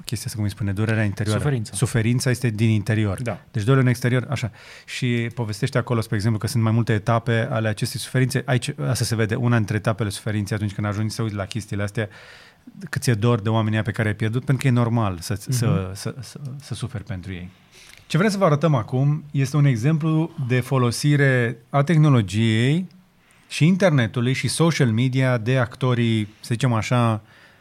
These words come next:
Speaker 1: ăia de state.
Speaker 2: De, de regizorii. Nu sunt numai, nu, actori aici, deja sunt regizori.
Speaker 1: De regizorii politici ai vremurilor noastre.
Speaker 2: Da.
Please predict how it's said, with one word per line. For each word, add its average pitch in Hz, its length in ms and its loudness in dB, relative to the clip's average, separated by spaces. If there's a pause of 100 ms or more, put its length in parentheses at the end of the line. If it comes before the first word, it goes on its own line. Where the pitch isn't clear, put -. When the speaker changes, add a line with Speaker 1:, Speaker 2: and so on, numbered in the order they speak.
(720)
Speaker 1:
ăia 160 200 4 (800)
de 147 180 0
state. 139 640 0
Speaker 2:
De, 120 460 -4
de 113 100 -4
regizorii. 107 640 -4 (600)
Nu 123 320 -6
sunt 113 180 -10
numai, 101 160 -4
nu, 101 140 -8 (200)
actori 101 360 -10
aici, 101 140 -8
deja 117 260 -6
sunt 110 180 -8
regizori. 95 540 -12 (420)
Speaker 1:
De 139 140 2
regizorii 143 640 2
politici 127 380 -2
ai 117 80 0
vremurilor 107 420 -2
noastre. 92 400 -8 (100)
Speaker 2:
Da. 113 220 -10